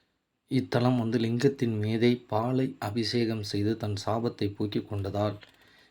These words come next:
இவ்வூர் காமதேனூர் என்று அழைக்கப்பட்டது. பின் நாட்களில் மருவி தேனூர் என்று அழைக்கப்பட்டது. மரத்தின் மேலிருந்து தேன் கீழே லிங்கத்தில்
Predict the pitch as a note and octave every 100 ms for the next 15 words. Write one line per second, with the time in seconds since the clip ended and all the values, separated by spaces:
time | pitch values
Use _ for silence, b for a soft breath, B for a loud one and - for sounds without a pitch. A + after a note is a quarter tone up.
0 | b A#2+ A#2 G#2 A#2+ C3+ - A#2+ B2+ B2
1 | A2+ A#2 A#2 G#2+ G2+ G#2+ G#2 G#2 G#2+ G#2
2 | - G2 - - _ - A#2+ A2+ A2 C3
3 | - C3 A#2+ C3+ F#2+ G2+ A2 A#2 B2+ C3+
4 | - B2 C3 C3 A2+ G#2 F#2+ F#2+ - F#2+
5 | D#2+ F#2+ F2 E2 _ B B B B B
6 | A2 G#2 A2 C3 C#3 - D3 C#3+ A#2 A2+
7 | B2 B2+ A#2 B2 C3 B2+ - A#2 B2 G#2
8 | A#2 B2+ A#2+ A#2 A#2 A2 A#2+ B2+ - C#3+
9 | C#3+